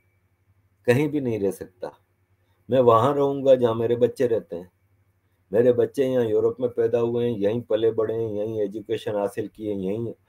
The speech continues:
अब एक ने जॉब भी शुरू कर दी है, बाकी भी यहीं इनका फ्यूचर है। तो जहाँ ये रहेंगे वहाँ पे मैं रहूँगा,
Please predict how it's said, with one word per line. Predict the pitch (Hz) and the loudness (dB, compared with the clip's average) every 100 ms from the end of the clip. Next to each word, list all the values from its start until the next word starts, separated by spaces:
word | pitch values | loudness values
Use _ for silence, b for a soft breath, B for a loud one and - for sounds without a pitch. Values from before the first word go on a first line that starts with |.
| b b _ - | b b _ -4
अब | 185 - - | -4 -6 -10
एक | - - - 107 113 | -8 -6 2 2 2
ने | 120 | -2
जॉब | 95 101 104 | 2 2 2
भी | 117 120 | 0 -4
शुरू | 131 123 | -4 -4
कर | - 113 | 0 -2
दी | 104 113 | -2 -4
है, | 113 | -4
बाकी | 107 98 - 123 | 0 -2 -2 -4
भी | 123 120 | -2 0
यहीं | 107 123 | 2 0
इनका | 120 113 | 0 -2
फ्यूचर | 104 110 - 104 98 | -4 -8 -4 -2 -2
है। | - _ _ _ _ _ _ _ _ _ _ _ _ | -8 _ _ _ _ _ _ _ _ _ _ _ _
तो | 101 | 0
जहाँ | 127 147 | 4 6
ये | 147 151 | 6 6
रहेंगे | 147 147 151 127 | 6 4 0 0
वहाँ | 98 95 | 0 0
पे | - 120 | 0 -2
मैं | 131 | 2
रहूँगा, | 131 127 123 107 | 2 2 0 -4